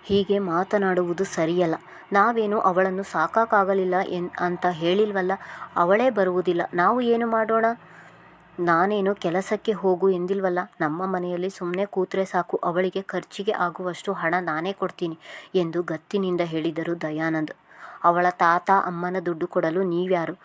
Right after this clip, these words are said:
ಸ್ವಚ್ಛಂದವಾಗಿ ಹಾರಾಡುವ ಹಕ್ಕಿಯನ್ನು ಬಂಗಾರದ ಪಂಜರದೊಳಗಿಟ್ಟ ಹಾಗೆ, ಪಂಜರ ಬಂಗಾರದಾದ್ದರೇನು, ಕಬ್ಬಿಣದಾದ್ದರೇನು, ಪಂಜರ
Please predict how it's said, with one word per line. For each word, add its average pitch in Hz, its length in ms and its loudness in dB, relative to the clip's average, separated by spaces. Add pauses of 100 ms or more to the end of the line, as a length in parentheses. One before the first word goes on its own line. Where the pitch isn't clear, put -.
(260)
ಸ್ವಚ್ಛಂದವಾಗಿ 190 840 0
ಹಾರಾಡುವ 180 600 0
ಹಕ್ಕಿಯನ್ನು 180 680 -2
ಬಂಗಾರದ 185 580 0
ಪಂಜರದೊಳಗಿಟ್ಟ 196 1000 -2
ಹಾಗೆ, 170 360 -2 (760)
ಪಂಜರ 175 440 0 (220)
ಬಂಗಾರದಾದ್ದರೇನು, 165 1200 0 (520)
ಕಬ್ಬಿಣದಾದ್ದರೇನು, 175 1120 0 (380)
ಪಂಜರ 175 360 0